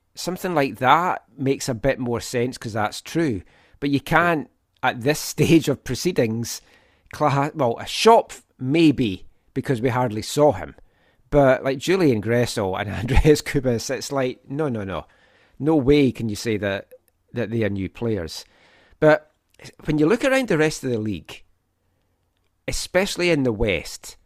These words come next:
every single team is making additions. It's starting to get very concerning. At what stage do you start to hit the panic button and think, "We are woefully unprepared for this season to come"?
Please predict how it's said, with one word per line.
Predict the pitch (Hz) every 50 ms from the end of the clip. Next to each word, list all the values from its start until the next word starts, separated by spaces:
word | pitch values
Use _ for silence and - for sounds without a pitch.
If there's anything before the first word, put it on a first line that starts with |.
| _ _ _ _ _ _ _ _ _ _ -
every | 180 202 220 220 208 156 - - - 127 127 135 139 123
single | - - - 160 165 165 160 156 143 123 127 117 107
team | - - - 147 143 123 113 107
is | 104 98 -
making | 120 120 123 120 - - 120 113 -
additions. | 104 98 - 127 120 - - 107 87 80 73 71 - - - - _ _ _ _ _ _ _ _ _ _ _ _ _ _ _ _ _ _ _
It's | 143 143 -
starting | - - 185 208 226 208
to | 190 170
get | 151 156 - 127
very | 131 135 135 135
concerning. | 131 - 123 110 - - 143 143 147 135 123
At | 113 - - 135 117 -
what | 147 185 220 196
stage | - - - - 170 185 214 196 165 123 107 -
do | - 135
you | 120 120
start | 113 - - 135 127 117 113 -
to | 139
hit | 117 127 - -
the | -
panic | - - 123 123 135 139 - -
button | - 127 - - 117
and | 113 107 101 -
think, | - 123 113 110 107 98
"We | 104 117 131 135
are | 127 113
woefully | 110 107 107 113 120 131 139 127 - - 127 120 117 117 117
unprepared | 117 113 110 - - 117 95 - 120 120 117 113 98
for | - - 104
this | 104 104 -
season | - - 120 113 98 107 107 -
to | -
come"? | - - 120 101 73